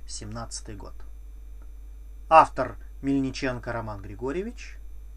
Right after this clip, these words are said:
Рецензенты: Давыдова Марина Леонидовна и Витютнев Юрий Юрьевич.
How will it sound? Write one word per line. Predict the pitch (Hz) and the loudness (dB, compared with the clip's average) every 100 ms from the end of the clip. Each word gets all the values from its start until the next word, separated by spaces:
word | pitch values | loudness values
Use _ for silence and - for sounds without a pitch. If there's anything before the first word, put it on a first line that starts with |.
| - - - - - | -14 -14 -14 -12 -6
Рецензенты: | 208 - 240 143 143 135 135 135 - - - - - - - - | -4 0 0 0 0 0 -2 -8 -10 -14 -14 -14 -14 -14 -12 0
Давыдова | 135 139 135 131 117 113 | 2 4 4 2 0 -2
Марина | 110 117 117 110 | -2 -2 -2 -6
Леонидовна | 107 101 101 113 139 214 247 269 - - - - - - | -8 -8 -10 -8 -6 -6 -6 -8 -12 -14 -12 -14 -14 -8
и | 180 254 269 | -2 -2 -2
Витютнев | 151 156 185 226 220 262 - | -6 -4 -4 -4 -4 -4 -6
Юрий | 113 131 139 135 | -2 0 0 -4
Юрьевич. | 104 98 95 98 - - | -6 -8 -10 -12 -12 -12